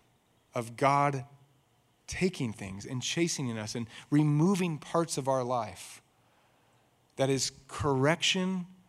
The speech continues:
because he loves us. When you've had to let go of a relationship that you thought was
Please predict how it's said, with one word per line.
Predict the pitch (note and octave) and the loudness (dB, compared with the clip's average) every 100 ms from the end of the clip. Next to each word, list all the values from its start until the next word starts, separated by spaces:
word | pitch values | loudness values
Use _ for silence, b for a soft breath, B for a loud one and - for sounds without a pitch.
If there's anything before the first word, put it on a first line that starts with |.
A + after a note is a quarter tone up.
| _ - | _ -12
because | B2 - B2 | -12 -8 -8
he | - | -4
loves | B2 G#2+ G2 F#2+ - | -4 -4 -8 -10 -12
us. | G2 - - - - _ b b b b b b b b _ _ _ - | -14 -14 -14 -14 -18 _ b b b b b b b b _ _ _ -6
When | C3 | -2
you've | C3 A#2+ | -2 -4
had | - A#2+ D#3+ | -8 -6 -4
to | |
let | C3 D3+ D#3 | 0 0 0
go | C#3+ D3+ C#3 | 2 2 2
of | A2+ | 0
a | A2+ G#2 - - | -6 -8 -14 -10
relationship | C3 B2+ D3+ D3+ C3 - B2 | -4 0 0 0 -2 -4 -4
that | - | -6
you | C#3 | -8
thought | B2+ D3 D3+ | 0 2 4
was | D3+ B2 - | 2 -4 -6